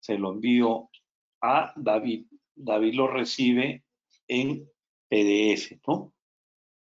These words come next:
Él ya recibió un archivo en P D F, que él puede ver lo mismo que yo los est-, les estoy mostrando, ¿no? De otro lado, eh, David, un favor, y yo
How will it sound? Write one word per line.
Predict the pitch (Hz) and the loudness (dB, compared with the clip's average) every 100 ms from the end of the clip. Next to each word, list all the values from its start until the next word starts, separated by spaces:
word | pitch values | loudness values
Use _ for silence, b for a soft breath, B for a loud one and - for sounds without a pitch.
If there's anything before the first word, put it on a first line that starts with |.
| _ _ | _ _
Él | 131 117 | -4 0
ya | 117 131 | 0 0
recibió | 131 113 107 | -2 0 0
un | 123 | 0
archivo | 120 123 110 | -2 -4 -4
en | 107 | -2
P | 113 | -2
D | 120 127 | -2 -2
F, | 120 120 - B B B | -4 -12 -18 B B B
que | - 151 | 2 2
él | 160 | 4
puede | 160 156 170 - - | 4 6 4 -2 -8
ver | 139 151 170 | 0 0 2
lo | 156 | 0
mismo | 143 147 135 151 147 | 0 0 -2 -4 -2
que | 123 | -2
yo | 123 | 0
los | 131 113 | -2 -4
est-, | - _ _ - | -12 _ _ -10
les | 117 107 | -8 -8
estoy | 101 - 120 | -10 -4 -2
mostrando, | 123 - - 113 113 95 104 | -2 -4 -6 -4 -4 -4 -12
¿no? | 123 147 143 B B B B B | -12 -14 -16 B B B B B
De | - 120 139 | -6 0 4
otro | 151 160 175 | 4 2 2
lado, | 185 170 151 160 123 - _ _ _ 127 | 2 4 4 2 -2 -10 _ _ _ -6
eh, | 123 117 113 110 104 101 _ B B B B B _ _ | -4 -2 -2 -4 -4 -8 _ B B B B B _ _
David, | 240 143 127 143 170 | -6 0 2 2 -2
un | 185 185 175 | -2 -2 -2
favor, | 165 160 170 180 - | 2 4 4 2 -2
y | 147 131 | -10 -2
yo | 143 151 - | 0 0 -4